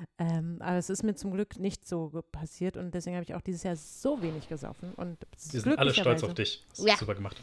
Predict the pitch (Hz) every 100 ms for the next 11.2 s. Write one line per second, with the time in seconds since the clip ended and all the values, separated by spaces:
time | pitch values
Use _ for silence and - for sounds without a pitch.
0 | - 220 - 254 - 208 247 - 208 196
1 | 214 220 - 233 226 214 202 240 320 320
2 | 277 311 330 302 226 240 240 254 - 220
3 | 262 254 220 220 208 214 202 180 180 185
4 | - 165 175 185 226 254 240 220 262 262
5 | 247 240 269 320 302 247 220 233 - 247
6 | 339 - - 359 392 330 214 226 247 226
7 | - 240 254 233 - 233 220 - 165 -
8 | 226 311 302 220 202 220 226 220 214 -
9 | - 208 214 214 208 214 226 214 202 226
10 | 226 214 220 202 185 226 214 202 202 190
11 | 180 180